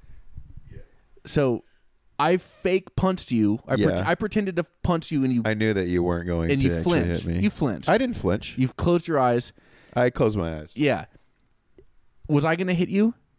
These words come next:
Speaker 1: I knew that you weren't.
Speaker 2: Would
Speaker 1: Your,
Speaker 2: I just
Speaker 1: your reach, I know exactly where you need to be to, to
Speaker 2: I,
Speaker 1: actually punch me. That's why
Speaker 2: I,
Speaker 1: I
Speaker 2: I
Speaker 1: wasn't,
Speaker 2: could have
Speaker 1: that's why I
Speaker 2: punched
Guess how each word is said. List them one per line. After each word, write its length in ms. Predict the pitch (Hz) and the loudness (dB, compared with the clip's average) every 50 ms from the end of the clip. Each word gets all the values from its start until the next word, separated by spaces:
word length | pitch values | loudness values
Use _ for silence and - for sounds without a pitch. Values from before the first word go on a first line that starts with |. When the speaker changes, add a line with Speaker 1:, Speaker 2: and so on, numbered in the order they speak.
| _ _ _ _ _ _ _ _ _ _ - 101 | _ _ _ _ _ _ _ _ _ _ -6 -6
Speaker 1:
I 60 | 95 | -4
knew 160 | 92 90 87 | -2 0 0
that 120 | 82 82 80 | 0 0 0
you 120 | 82 82 | 0 0
weren't. 220 | 82 82 82 82 147 | 0 -2 -2 2 2
Speaker 2:
Would 100 | 160 170 | 2 2
Speaker 1:
Your, 80 | 175 175 | 2 0
Speaker 2:
I 40 | |
just 200 | 180 180 190 95 | 0 0 0 2
Speaker 1:
your 160 | 104 107 104 104 | 4 4 4 4
reach, 360 | 107 104 101 95 - - - - | 4 4 4 2 0 -4 -4 -2
I 120 | 98 98 | -2 -2
know 140 | 98 101 95 | 0 0 0
exactly 420 | 92 90 92 95 87 87 - 87 85 | 0 0 0 -2 -2 0 0 2 2
where 100 | 85 85 | 2 2
you 140 | 85 85 | 2 0
need 200 | 85 85 82 82 | 0 -2 -2 -2
to 60 | 82 80 | -2 0
be 160 | 85 82 82 | 0 0 0
to, 140 | 82 80 - _ _ _ _ _ _ _ _ _ _ _ _ _ _ _ _ - - | 0 -2 -4 _ _ _ _ _ _ _ _ _ _ _ _ _ _ _ _ -4 -2
to 180 | - 87 80 | 0 0 0
Speaker 2:
I, 40 | 80 | 0
Speaker 1:
actually 240 | 82 - - 85 82 | -2 -2 -2 -2 0
punch 240 | 87 82 82 - - | 0 -2 -2 -4 -6
me. 160 | 82 85 - - - - - - | -6 -8 -8 -12 -20 -20 -14 -6
That's 100 | - 139 | -4 -2
why 40 | |
Speaker 2:
I, 20 | 147 | -2
Speaker 1:
I 0 | |
Speaker 2:
I 80 | 151 | -2
Speaker 1:
wasn't, 240 | 139 160 156 165 - | 0 0 -2 -2 0
Speaker 2:
could 100 | - 180 | -2 -2
have 100 | 160 160 | -2 0
Speaker 1:
that's 20 | 156 | 0
why 60 | 131 | 0
I 20 | |
Speaker 2:
punched 20 | - | 0